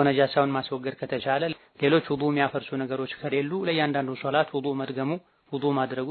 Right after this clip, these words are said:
ግዴታ አይሆንም። ወላሁ ተዓላ አዕለም። ወነስአሉላህ አሽፋአ ወልዓፊየተ ሊጀሚዕል ሙስሊሚን።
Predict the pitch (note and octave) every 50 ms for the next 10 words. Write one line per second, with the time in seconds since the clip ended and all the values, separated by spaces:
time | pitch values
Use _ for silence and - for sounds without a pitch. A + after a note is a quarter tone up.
0 | D#3+ C#3+ C#3 C3 B2 B2+ B2+ - C#3 B2+ - _ _ _ _ _ _ _ _ _
1 | _ _ _ _ _ _ - C#3 B2 A#2+ B2+ C3 D3+ E3+ D#3+ D3 C#3 C#3 C3+ C3+
2 | B2+ - B2+ B2+ C3 B2 A#2+ B2 C3+ D3 - _ _ _ _ _ _ _ _ _
3 | _ - E3 D3 D3 - - - C3+ C3+ C3 C3+ C#3 C3+ B2+ B2+ C3 B2 - _
4 | _ - - - - - - B2 - D3+ C#3 - C#3 C3 B2+ B2 A#2+ A#2+ C3+ C3
5 | - C3+ C3+ C3+ C3 - C#3 C3 - A3+ F#3 C#3 B2 A#2+ B2 B2+ B2+ B2+ B2+ A#2+
6 | B2+ B2+ - - C3 B2+ C3+ C#3